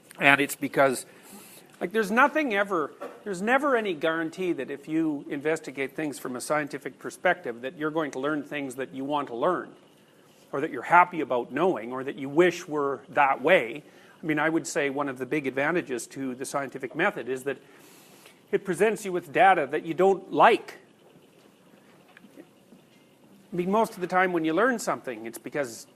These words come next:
you're running into something that you don't like or don't want, right? Because otherwise, when the world is unfolding in front of you exactly as you predict and hope, there's nothing to learn.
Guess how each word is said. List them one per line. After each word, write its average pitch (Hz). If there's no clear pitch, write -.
you're 143
running 151
into 147
something 151
that 135
you 127
don't 143
like 143
or 117
don't 139
want, 151
right? 143
Because 131
otherwise, 135
when 151
the 139
world 156
is 127
unfolding 156
in 131
front 170
of 139
you 139
exactly 147
as 135
you 135
predict 156
and 123
hope, 165
there's 131
nothing 151
to 131
learn. 135